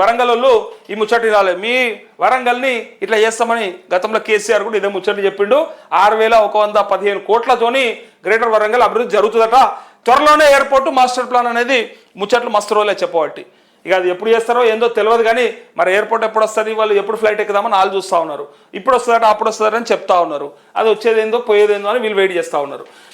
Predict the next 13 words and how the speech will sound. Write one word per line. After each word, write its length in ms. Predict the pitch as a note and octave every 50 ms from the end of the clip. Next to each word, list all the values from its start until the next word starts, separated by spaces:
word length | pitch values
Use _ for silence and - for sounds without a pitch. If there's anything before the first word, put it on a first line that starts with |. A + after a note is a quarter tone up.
| - -
So 80 | C4 C4 C4+ -
ఇక్కడ 180 | - E4 D4 B3+ G3 - - - F3+
అసలు 160 | G3 - C#4 C#4 C4+
ముచ్చట 220 | B3+ - A#3 G3+ A3
ఏంటిదంటే, 380 | G#3+ G3+ G3+ F#3 F3 - A3 G#3 F#3 E3+ - - _ _ _ _ _ _ _ _ _ _ _ _ _ _ -
ఆరు 280 | F3 G3 A#3+ C#4+ D#4 D#4
వందల 180 | D#4 D#4 D4+ C#4+ C4+
ఇరవై 140 | C4 C4 C4+ C4+
ఆరు 100 | B3+ B3 -
కోట్లు 240 | A#3 A#3 A#3 A#3 G3+ F#3
ఎట్లా 160 | G3+ - - - A3
పెంచుతారు 320 | A3 G#3 - - F#3+ E3+ D#3
మీరు 160 | D3+ D#3 F3+